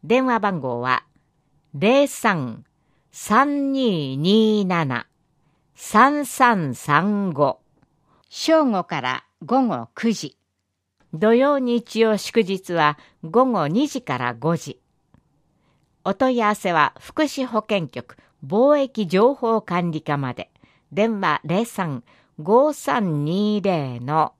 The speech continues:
四四八七番です。禁煙に取り組みましょう。世界禁煙デー、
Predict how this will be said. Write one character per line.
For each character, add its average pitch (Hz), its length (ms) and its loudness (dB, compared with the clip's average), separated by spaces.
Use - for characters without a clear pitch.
四 277 460 0
四 202 420 -2
八 175 460 -2
七 185 380 0
番 117 320 -6
で 143 140 0
す。 - 220 -10
禁 294 360 4
煙 277 280 2
に 240 200 2
取 180 240 0
り 233 40 -2
組 220 220 2
み 214 60 2
ま 202 120 2
し - 180 -2
ょ 151 380 2
う。 - 500 -20
世 294 240 2
界 240 320 2
禁 226 380 2
煙 202 260 0
デ 127 500 -2
ー、 - 60 -20